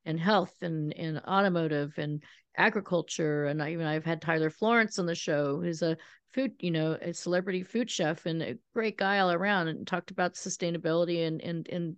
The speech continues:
you know, and saving food. And I had Carla Mondavi, you know, who's a,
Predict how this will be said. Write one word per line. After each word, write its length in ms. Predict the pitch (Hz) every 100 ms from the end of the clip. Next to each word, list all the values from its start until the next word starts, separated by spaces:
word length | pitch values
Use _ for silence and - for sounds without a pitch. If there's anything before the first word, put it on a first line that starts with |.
| -
you 80 | 170
know, 200 | 160 160
and 120 | 160
saving 380 | - 170 175 180
food. 420 | - 247 170 151
And 160 | 151 156 - - - -
I 60 |
had 100 | 175
Carla 320 | 180 175 170 185
Mondavi, 720 | 190 175 170 196 185 165 156
you 100 | 165
know, 220 | 156 165
who's 300 | 170 165 170
a, 260 | 175 165